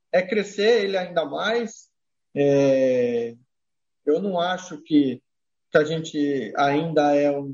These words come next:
grande site, a gente é um site de porte médio, porte médio pequeno, talvez. Então, pra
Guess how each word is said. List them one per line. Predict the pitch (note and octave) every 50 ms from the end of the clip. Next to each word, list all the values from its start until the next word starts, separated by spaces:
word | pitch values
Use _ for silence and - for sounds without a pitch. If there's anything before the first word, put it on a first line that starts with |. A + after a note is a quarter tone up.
| C3+ _
grande | - D3 D3 C#3+ - -
site, | - - - C#3 C#3 D#3+ G3 A3 - - D#3+
a | C#3+
gente | D3 D3 D3+ -
é | D3+
um | C#3+ C#3
site | - - D3 D3 C#3+ - - -
de | - - - _
porte | - C#3 C3+ C#3 C#3 - C#3 A#2+ A2
médio, | A2+ A#2+ C3+ D#3+ F#3 G3+ G#3 G3 - - -
porte | - C#3+ C#3 - - -
médio | D3 D3 C#3+ D3 - - _
pequeno, | - - _ _ B2 C3 D#3 F#3+ G3+ G3 E3
talvez. | - - B2+ B2 A#2+ - C#3+ E3 F#3+ G#3+ G#3 G#3 - - - _ _ _ _ _ _ _ _ _ _ -
Então, | C3+ C3 C3 - _ C#3+ C#3 C#3 D3 D#3 D#3 D#3 D#3+ D#3+ D#3+ D#3+ D#3+ D#3 D#3 D#3 D#3 D#3 D#3 D#3 D3 - _ _ _ _
pra | F3+ F3 E3+ F3+ F#3+ G3 F#3+